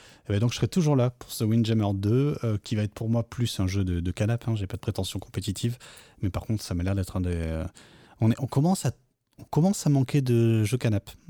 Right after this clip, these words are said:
Enfin, on commence à manquer de nouveautés. On a eu quelques jeux majeurs, ils sont toujours là, hein, ils sont toujours très bien, les, les Towerfall, tout ce que tu veux. Il a une Plain Sight, mais ça manque d'un peu de nouveauté en jeu de canap'. Ça pourrait être, euh, être celui-ci, même si, euh, ça reste du versus gaming. Donc c'est un jeu, euh, à part quand même de, de, de, de,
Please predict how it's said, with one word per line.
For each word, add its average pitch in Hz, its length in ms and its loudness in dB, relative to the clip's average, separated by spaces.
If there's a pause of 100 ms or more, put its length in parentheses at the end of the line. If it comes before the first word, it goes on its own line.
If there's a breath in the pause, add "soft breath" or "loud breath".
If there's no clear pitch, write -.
Enfin, 127 180 0
on 113 80 4
commence 151 300 0
à 147 60 4
manquer 131 240 4
de 131 60 6
nouveautés. 127 420 4
On 98 140 0
a 95 40 0
eu 92 60 0
quelques 90 520 -4
jeux 92 120 -2
majeurs, 95 320 2
ils 117 40 -2
sont - 120 -10
toujours 95 240 -4
là, 143 140 2
hein, 104 80 0
ils 95 40 -2
sont - 120 -6
toujours - 160 -6
très - 180 -6
bien, 127 200 -2
les, - 140 -4
les 92 120 -2
Towerfall, 98 580 -6
tout - 120 -14
ce - 20 -14
que - 80 -6
tu - 160 -8
veux. 131 100 0 (480 loud breath)
Il 95 120 -2
a - 20 2
une 95 160 2
Plain 104 180 2
Sight, - 300 -4
mais 95 360 2
ça 104 180 -4
manque 151 380 0
d'un 120 120 0
peu 131 160 -2
de 127 40 4
nouveauté 120 540 2
en 98 80 2
jeu 95 140 0
de - 80 -12
canap'. 107 360 0 (400 loud breath)
Ça - 160 -6
pourrait 113 360 0
être, 127 240 -4
euh, 101 240 0
être 113 140 -2
celui-ci, 113 360 -2
même 98 140 0
si, 107 280 0
euh, 98 120 0
ça 107 160 -2
reste 117 180 0
du 113 80 2
versus 113 340 -2
gaming. 120 420 4 (580 loud breath)
Donc 95 220 -4
c'est 98 240 -2
un 98 300 2
jeu, 101 260 -2
euh, 98 560 0
à 113 100 -2
part 113 240 -2
quand 98 100 -4
même 92 140 0
de, 90 140 -4
de, 85 180 -4
de, - 240 -8
de, - 140 -10